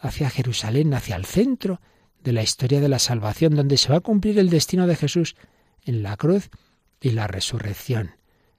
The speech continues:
El mismo lugar, Jerusalén, donde nacerá la Iglesia, en la última cena y en Pentecostés. Por tanto, la confesión de Pedro, pues, está al comienzo de ese camino. Tras la predicación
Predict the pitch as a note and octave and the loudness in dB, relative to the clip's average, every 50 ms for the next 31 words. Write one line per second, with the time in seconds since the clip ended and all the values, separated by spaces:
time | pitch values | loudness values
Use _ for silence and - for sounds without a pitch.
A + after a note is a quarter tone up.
0 | _ - F#2+ F2 E2 A#2+ C3+ C#3 D3 D#3 E3 F3 G3 F#3 D#3+ D3 E3 - _ _ | _ -12 -10 -6 -2 0 0 2 2 2 2 2 2 2 0 0 -2 -4 _ _
1 | - - - A2+ G#2 - - B2 A#2+ C3+ E3 F#3 F#3 D#3+ C#3+ C3+ B2+ A#2 A#2 A2 | -20 -14 -10 -8 -6 -4 -2 -2 0 2 2 2 2 2 2 0 0 0 -2 -4
2 | - A#2+ A2 A2+ A#2+ A#2 A2 G#2 C#3 G#3 C4+ B3+ - - - A2 _ _ _ _ | -4 -4 -4 -2 -4 -4 -2 0 0 0 2 0 0 -2 -4 -4 _ _ _ _
3 | _ _ _ _ _ _ - A2+ G#2 G2+ G2 F#2+ G#2 G2 - A#2 A2+ G#2+ - - | _ _ _ _ _ _ -10 -8 -6 -6 -6 -6 -6 -6 -4 -4 -4 -4 -6 -6
4 | A#2+ A2+ C#3+ D3 E3 D#3 C#3 A#2+ - - A2+ A2 A2 G#2+ G2+ _ A#2 G#2 - G#2 | -2 -2 0 2 2 2 0 0 -2 -4 -4 -2 -2 -4 -6 _ -8 -8 -6 -6
5 | - - - - G#3+ A3+ F3+ - - _ _ _ _ _ _ _ _ _ _ - | -6 -8 -2 2 2 2 2 0 -6 _ _ _ _ _ _ _ _ _ _ -4
6 | D#3 D3+ D#3+ E3 E3 D#3 F#3 - - _ - B2 A#2 A2+ - A#2+ A#2 A#2+ G#2+ A#2 | -2 0 0 0 0 -2 -4 -6 -6 _ -6 -6 -4 -4 -4 -2 -2 -2 -2 -4
7 | A2 - D3+ D#3 D#3 F3 F3 G3+ F#3 - D#3+ C3+ A#2+ A2+ A#2+ - _ _ _ _ | -2 2 2 2 2 2 0 -2 0 2 2 2 2 0 -2 -6 _ _ _ _
8 | _ _ _ _ _ _ - B2 - - A#2 - - - C3 C3+ D3 - - C#3 | _ _ _ _ _ _ -6 -6 -4 -4 -6 -8 -6 -4 -4 -4 -4 -4 -2 -4
9 | B2+ B2 - B2 C3 C3+ C3 C3 C#3 C3 - - C3+ A2+ A#2+ A#2 A2+ A#2 - - | -4 -2 -2 0 2 2 2 2 2 0 0 -2 -2 -2 -2 -2 0 0 0 0
10 | - D3+ - _ _ _ _ _ _ _ _ _ - B2 A2+ A2 G#2 G2+ A2 F#2+ | 0 -2 -4 _ _ _ _ _ _ _ _ _ -6 -4 -4 -2 -2 -2 -2 -4
11 | E2 - - _ _ - _ _ _ _ _ _ _ _ _ _ - B2 A#2 A2+ | -6 -10 -18 _ _ -20 _ _ _ _ _ _ _ _ _ _ -4 -2 0 0
12 | A2+ G#2 - - - - A2 G2+ G2 _ - A2+ A#2 A#2 A#2+ - B2 A#2 - D3 | 0 -2 -4 -4 -4 -4 -6 -6 -4 _ -2 0 0 0 0 0 -2 0 2 4
13 | C#3+ B2+ B2+ C3 | 4 4 2 -2